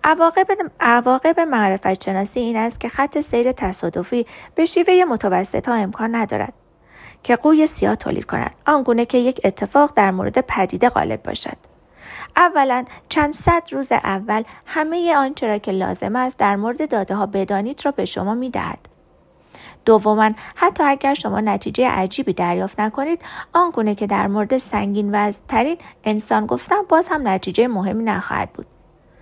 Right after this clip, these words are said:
اگر شما با کمیت‌هایی از سرزمین بی‌نهایت طرفید، در دریافت میانگین نمونه‌هایی که ارائه داده اید، با مشکل، با مشکل مواجه خواهید شد،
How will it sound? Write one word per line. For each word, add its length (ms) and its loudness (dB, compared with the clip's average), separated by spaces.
اگر 300 2
شما 360 4
با 120 6
کمیت‌هایی 800 2
از 180 2
سرزمین 580 0
بی‌نهایت 640 -2
طرفید، 560 0
در 180 8
دریافت 560 2
میانگین 540 -2
نمونه‌هایی 640 -2
که 200 -6
ارائه 240 0
داده 240 0
اید، 220 2
با 120 2
مشکل، 520 -2
با 180 0
مشکل 380 -2
مواجه 400 -4
خواهید 320 -4
شد، 200 -8